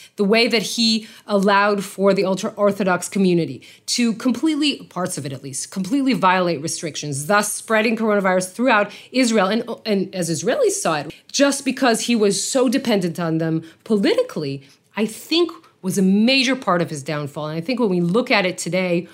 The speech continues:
we can definitely say that, that Benjamin Netanyahu was the final victim of coronavirus in Israel, or at least his political career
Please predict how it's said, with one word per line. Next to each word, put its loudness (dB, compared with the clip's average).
we -4
can 2
definitely 0
say -2
that, -6
that -6
Benjamin -2
Netanyahu -2
was -2
the -8
final -2
victim -4
of -10
coronavirus -6
in -10
Israel, 0
or 0
at -4
least -2
his -4
political 0
career -4